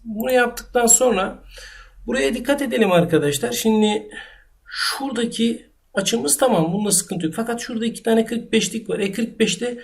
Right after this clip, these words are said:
on beşin katlarını polar sistemden seçersem şuraya on beşin, daha sonra tekrar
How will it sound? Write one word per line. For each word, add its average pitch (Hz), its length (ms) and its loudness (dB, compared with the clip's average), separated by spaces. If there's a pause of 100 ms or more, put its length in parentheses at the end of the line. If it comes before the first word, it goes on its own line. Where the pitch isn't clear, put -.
(380)
on 220 220 8
beşin 214 240 2
katlarını 208 640 0
polar 202 240 2
sistemden 208 580 0
seçersem 190 720 0 (320)
şuraya - 360 -4
on 190 240 2
beşin, 156 360 0
daha 226 160 6
sonra 214 300 4
tekrar 208 460 2